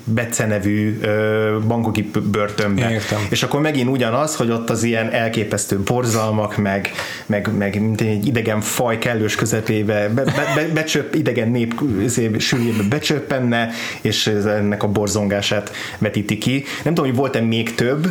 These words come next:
Speaker 1: le-, nem, nem, nem merem azt mondani, hogy ez egy ilyen trend volt, ö, a,
Speaker 2: Hmm.
Speaker 1: ebben a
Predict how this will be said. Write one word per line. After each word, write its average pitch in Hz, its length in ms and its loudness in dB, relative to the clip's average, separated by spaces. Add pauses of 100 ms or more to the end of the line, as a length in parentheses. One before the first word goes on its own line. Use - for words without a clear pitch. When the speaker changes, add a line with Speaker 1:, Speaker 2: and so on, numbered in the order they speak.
(220)
Speaker 1:
le-, 110 160 2
nem, 120 280 2
nem, 117 160 2
nem 117 220 2
merem 113 200 2
azt 117 160 -2
mondani, 113 240 2
hogy 107 80 2
ez 107 80 0
egy 107 200 0
ilyen 110 340 0
trend 113 320 0
volt, 113 260 0
ö, 113 40 2 (100)
a, 107 340 0
Speaker 2:
Hmm. 131 180 2
Speaker 1:
ebben 113 280 0
a 113 220 0